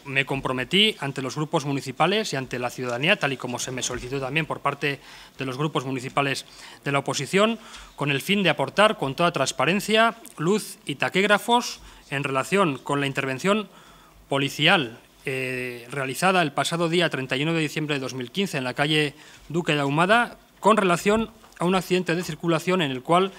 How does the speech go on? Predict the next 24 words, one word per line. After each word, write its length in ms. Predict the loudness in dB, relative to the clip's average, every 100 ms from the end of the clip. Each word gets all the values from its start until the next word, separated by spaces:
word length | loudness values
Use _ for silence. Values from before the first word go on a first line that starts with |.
| -20 -20 -10
se 180 | -4 2
vio 360 | 4 4 2
implicada 560 | -4 -6 -6 0 2 4
la 120 | 2
concejala 680 | 0 -6 -4 2 4 4 2 -8 -20 -10
de 340 | -2 2 2 -2
Cultura 360 | -4 -2 0
de 60 | 0
este 140 | -2 -4
ayuntamiento. 600 | -4 -2 -2 -2 -8 -18 -20 _ _ _ -12
Tras 220 | -8 -6
el, 120 | -2
el 280 | -2 -2 -2
análisis 720 | 2 2 2 -2 -6 -8 -8 -12 -20 -20 -20 _
de 380 | -4 -2 0 -4 -8
la 80 |
documentación 680 | -8 -6 -6 -4 -4 -2 -2
entregada, 600 | 0 2 2 4 2 -2 -20 -20 -20 _ -6
el 140 | -2
letrado 340 | -2 0 0 0
municipal, 560 | -2 -4 0 2 2 -4 -8
en 180 | -6
su 100 | -4
informe, 540 | -6 -2 0 0 -2